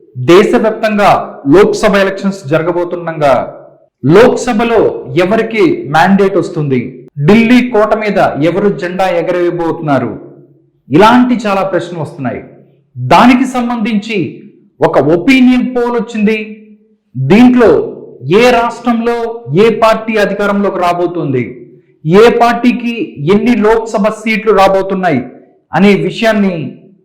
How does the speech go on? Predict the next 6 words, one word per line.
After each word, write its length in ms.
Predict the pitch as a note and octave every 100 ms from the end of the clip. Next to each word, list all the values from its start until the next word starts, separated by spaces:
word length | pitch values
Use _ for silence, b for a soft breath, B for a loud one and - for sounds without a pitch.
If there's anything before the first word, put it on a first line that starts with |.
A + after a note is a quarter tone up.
| _ _ _ _ _ _ C3
We 180 | C#3+ B3
Preside 640 | B3+ A#3+ - A#3+ A#3 - F3+
అనే 180 | G#3+
సంస్థ 400 | G3+ G#3+ G#3+ - G#3+ D#3+ - - - - _ _ _ _ _ _ _
క్లియర్గా 360 | A3+ A#3 A#3+ A3+
చెప్పింది. 720 | G#3+ D#3 E3+ B2+ G#2 -